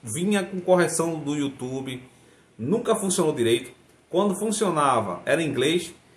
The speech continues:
e sempre, é, com uma semana, duas, eles bloqueavam. Por quê, galera? Porque a plataforma do YouTube é uma plataforma de anúncios, ela sobrevive com anúncios, entendeu? Ou com assinaturas. Então, queridos, é, muitas vezes,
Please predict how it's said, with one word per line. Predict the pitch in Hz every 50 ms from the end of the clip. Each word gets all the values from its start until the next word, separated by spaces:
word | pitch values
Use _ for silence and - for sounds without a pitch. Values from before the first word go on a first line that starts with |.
| _ _ _ _ _
e | - 185 220 233 226
sempre, | - - - - - 208 208 214 220 214 208 - - - 226 240 226 214 - - -
é, | - 170 175 170 165 160 156 143 147 - -
com | - 196 220 226 220 220
uma | 233 247 240
semana, | 240 - 240 220 196 185 190 202 202 208 202 196 185
duas, | 156 139 131 147 180 196 196 185 175 180
eles | 185 190 175
bloqueavam. | 156 156 175 180 180 - 160 120 95 85 82 - - - - _ _ _ _ _ _
Por | - 277 277 -
quê, | 220 180
galera? | 175 160 151 131 -
Porque | - - 185
a | - -
plataforma | - 285 269 226 208 226 220 208
do | 202 196
YouTube | 175 - 180 180
é | 190
uma | 185
plataforma | 180 190 190 180 165 190 185 190
de | 190 202
anúncios, | 190 180 185 196 190 180 - 120 117 120
ela | 135 143 156
sobrevive | - - 190 190 190 165 165 170 175
com | 175 214 208
anúncios, | 190 180 180 175 175 - - - - - _ _ _ _ _ _ _ _
entendeu? | 110 113 110 117 107 113 131 160 - - - - _ _ _ _ _
Ou | 151 151
com | 151 175 190
assinaturas. | 185 180 - 180 196 202 202 202 180 175 165 127 - - - - - _ _ _ _ _ - _ _ _ _
Então, | - 202 208 - 196 208 240 254 247 220
queridos, | - 226 202 175 151 131 110 107 104 - - - - _ _ _
é, | 131 127 123 120 120 117 113 107 101 - -
muitas | - 156 202 240 240 254 226 185
vezes, | 156 156 160 156 156 160 180 - -